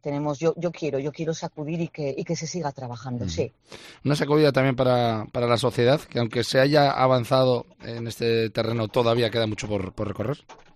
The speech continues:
Speaker 1: Sí, sí, sí, y yo, y ojo que yo soy positiva, ¿eh? Y soy, y
Speaker 2: Ujú.
Speaker 1: soy, vamos, eh, todo crítica, eh, positiva, ¿eh?
Speaker 2: Ujú.
Speaker 1: Pero, eh, es cierto que tenemos y que, bueno, y que no todo es competición, que, que siempre vamos, entonces hay que, hay que ver las personas que tienen muchísimas más necesidades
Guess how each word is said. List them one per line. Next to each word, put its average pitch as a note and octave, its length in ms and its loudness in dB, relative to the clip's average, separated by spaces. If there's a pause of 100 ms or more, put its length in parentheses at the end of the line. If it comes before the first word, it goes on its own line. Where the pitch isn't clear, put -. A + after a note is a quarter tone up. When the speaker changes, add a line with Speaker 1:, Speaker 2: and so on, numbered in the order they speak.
(500)
Speaker 1:
Sí, C#4+ 300 -4
sí, A3+ 120 -6
sí, A3 120 -6
y F3+ 120 0
yo, A#3+ 140 2
y G3 180 -2
ojo C#4+ 220 2
que G#3+ 120 -6
yo G3 120 0
soy G#3+ 140 -8
positiva, F3 600 -2
¿eh? C4 120 0
Y A#3 40 -8
soy, F#3 220 -4
y F3+ 200 -4
Speaker 2:
Ujú. - 40 -4
Speaker 1:
soy, F#3+ 400 -2
vamos, F3 340 -4
eh, D3+ 120 -2
todo F#3+ 200 0
crítica, G3 440 -2 (200)
eh, D#3+ 220 2 (480)
positiva, F3 600 2
¿eh? E4 160 0 (180)
Speaker 2:
Ujú. A2 120 -8
Speaker 1:
Pero, A#3+ 360 4
eh, D#3+ 220 0
es F#3 180 -4
cierto G#3+ 380 -2
que F3+ 100 -4
tenemos F3+ 420 -6
y F3 60 -10
que, F3 160 -2
bueno, A3+ 200 -4
y G#3 40 -6
que F#3+ 140 -4
no B3+ 120 -2
todo F#3+ 240 -2
es F3 120 -8
competición, F#3 640 -4
que, F3+ 180 -2 (300)
que F#3 100 -4
siempre G#3 300 -2
vamos, G3 260 0
entonces F3+ 280 -4
hay F#3+ 100 -2
que, G#3+ 260 -2 (160)
hay G3+ 140 -2
que G#3+ 120 -2
ver G#3 140 -2
las E3 240 -2
personas G#3+ 400 -8
que G#3 100 -8
tienen G#3 240 -6
muchísimas G#3+ 540 -6
más F#3+ 140 -6
necesidades F#3 760 -2